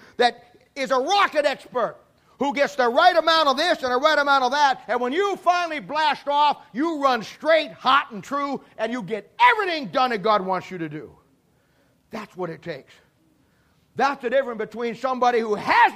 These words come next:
no strength <clears throat> and a Christian that gets saved <clears throat> and then lets somebody channel the strength to get him where God wants him to go, or her.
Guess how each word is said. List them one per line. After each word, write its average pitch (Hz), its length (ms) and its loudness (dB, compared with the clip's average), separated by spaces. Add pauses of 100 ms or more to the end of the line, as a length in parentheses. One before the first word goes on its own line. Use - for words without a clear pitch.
no 254 200 0
strength 226 480 -8 (200)
<clears throat> - 180 -20
and 262 360 -2
a 208 60 -6
Christian 262 400 -8
that 226 240 -6
gets - 260 -4
saved 226 340 -4 (100)
<clears throat> - 260 -12
and 262 120 0
then 269 160 -2
lets 262 220 -4
somebody 262 440 0 (220)
channel 339 580 0
the 220 120 -4
strength 214 480 -6 (260)
to 190 80 -6
get 208 200 -2
him 208 200 -6
where 196 160 -6
God 175 380 -4 (240)
wants 165 340 -4 (160)
him 165 180 -8
to 156 60 -6
go, 131 280 -12 (840)
or 160 200 -4
her. 139 320 -14